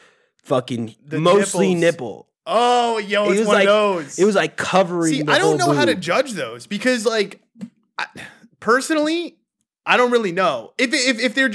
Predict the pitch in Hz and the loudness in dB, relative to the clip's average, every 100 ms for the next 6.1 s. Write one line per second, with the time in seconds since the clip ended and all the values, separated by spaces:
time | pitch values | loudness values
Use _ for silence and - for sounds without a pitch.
0 | 208 233 320 330 208 220 123 - 180 208 | 0 2 2 0 -2 -4 -6 -6 -4 -2
1 | 220 269 302 277 196 156 196 240 151 - | -2 -2 -2 -2 -2 -2 0 0 -2 -6
2 | 156 180 214 190 123 139 240 262 120 110 | -2 0 0 -4 -8 -4 0 0 0 -2
3 | - 131 147 127 _ _ - 151 185 175 | 0 0 0 -2 _ _ -6 0 2 2
4 | 196 196 196 269 175 160 165 185 170 185 | 2 2 4 4 2 -2 0 0 0 -2
5 | 214 233 180 147 156 143 113 98 98 98 | 0 0 0 -2 -4 -6 -8 -16 -18 -20